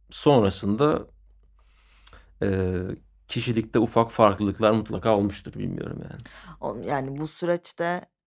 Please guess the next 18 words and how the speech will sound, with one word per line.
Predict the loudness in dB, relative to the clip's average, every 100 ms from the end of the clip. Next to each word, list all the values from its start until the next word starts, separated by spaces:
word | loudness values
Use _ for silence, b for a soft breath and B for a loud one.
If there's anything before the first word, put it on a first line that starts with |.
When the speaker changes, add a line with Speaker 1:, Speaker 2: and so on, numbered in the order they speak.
| -18
Speaker 2:
e, | -16 -16 -6
yaklaşık | -6 -6 -10 -4
altı | -2 -2 -4
tane | -4 -4 -6
single | -6 -4 -2 -4 -8 _
çıkardın. | -20 -8 -4 -4 -6
Çünkü | -12 -8 -6
en | -4
son | -6
Theory | -6 -4 -2 -2
of | -4
Change'i | -6 -8 -8 -10
çıkarmıştın | -10 -4 -4 -4 -6 -4 -2
Speaker 1:
Evet. | -4
Speaker 2:
iki | -6
bin | -4
on | -4
yedide. | -4 -8 -10 -8 -8